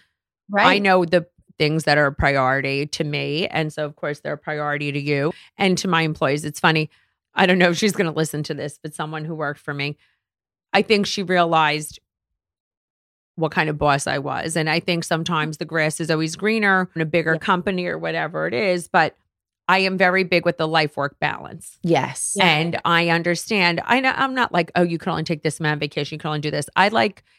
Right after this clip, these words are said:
Speaker 2: as long as you get your work done, whatever works in the day.
Speaker 1: Yeah.
Speaker 2: Like, it,
Speaker 1: Yeah.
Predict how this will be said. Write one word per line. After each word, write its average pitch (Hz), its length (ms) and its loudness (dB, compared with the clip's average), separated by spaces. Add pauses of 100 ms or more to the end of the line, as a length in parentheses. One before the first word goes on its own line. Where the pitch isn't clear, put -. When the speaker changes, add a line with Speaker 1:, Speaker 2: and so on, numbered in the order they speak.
(120)
Speaker 2:
as 208 60 -6
long 277 120 0
as 262 100 -4
you 247 60 -8
get 240 120 0
your 202 80 -6
work 190 140 -2
done, 185 160 -4
whatever 214 460 0
works - 520 -2
in 190 140 2
the 190 80 2
day. 170 260 2
Speaker 1:
Yeah. 302 80 2
Speaker 2:
Like, 294 120 4 (420)
it, 226 220 4
Speaker 1:
Yeah. 190 100 0